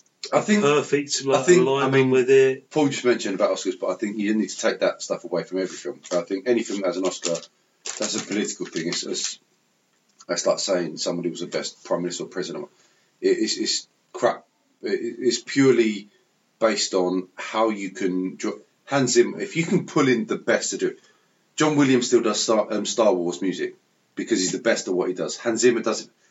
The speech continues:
Speaker 1: and he, it's the thought, thought-provoking music that draws you in.
Speaker 2: Yeah.
Speaker 1: If you take that away,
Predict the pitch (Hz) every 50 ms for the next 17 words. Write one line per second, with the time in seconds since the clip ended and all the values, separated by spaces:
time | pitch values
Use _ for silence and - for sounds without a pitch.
0 | _ _ - - 113 117 117 - - 123 120 - - - 107 101 104 104 - -
1 | 131 135 135 - - - - - - - - - 90 - _ _ _ - - _
2 | _ - - 139 139 135 - 113 113 123 117 - - 95 101 113 127 110 - -
3 | - - - - 92 90 - - 104 101 98 95 101 95 90 80 - - _ _
4 | _ _ _ - 120 - - _ - 123 - 143 - - 208 190 180 196 180 165
5 | 160 165 175 190 208 -